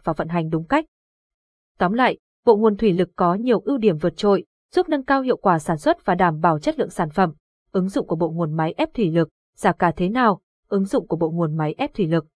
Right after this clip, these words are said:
Bộ nguồn này có nhiều ứng dụng khác nhau trong các lĩnh vực công nghiệp, xây dựng và nông nghiệp, giúp tăng năng suất và đảm bảo chất lượng sản phẩm.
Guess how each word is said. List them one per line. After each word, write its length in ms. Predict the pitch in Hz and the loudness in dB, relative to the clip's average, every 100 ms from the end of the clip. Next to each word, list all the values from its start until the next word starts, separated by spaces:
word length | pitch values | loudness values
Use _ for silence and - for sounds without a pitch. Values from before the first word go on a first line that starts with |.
| _ _ _ _ _ _ - | _ _ _ _ _ _ 0
Bộ 100 | 214 | 2
nguồn 180 | 214 | 2
này 220 | 196 202 190 | 2 2 2
có 100 | 190 | 0
nhiều 220 | 254 - | 0 0
ứng 160 | 170 | 0
dụng 160 | 185 - | -2 -2
khác 260 | - 311 220 | -2 -4 0
nhau 260 | 208 190 185 | 2 2 0
trong 140 | 170 | -4
các 140 | 254 | -2
lĩnh 160 | 247 196 | -2 -2
vực 160 | 240 - | -4 -2
công 160 | 196 | -2
nghiệp, 180 | 185 190 - _ _ | 2 2 0 _ _
xây 160 | - 247 | 0 4
dựng 280 | 233 175 185 | 4 2 -4
và 120 | 170 | -2
nông 180 | 196 208 | -2 2
nghiệp, 200 | 208 - _ _ | 2 2 _ _
giúp 220 | - 330 _ | -4 -4 _
tăng 160 | 202 185 | -2 0
năng 180 | 185 | -4
suất 340 | 170 302 330 - | 0 -2 -2 -4
và 80 | 175 | 0
đảm 220 | 165 151 | 0 2
bảo 220 | 165 151 | 0 0
chất 220 | 160 302 | -4 -4
lượng 100 | 196 | -4
sản 200 | - 165 | -4 -6
phẩm. 240 | 151 185 | 0 0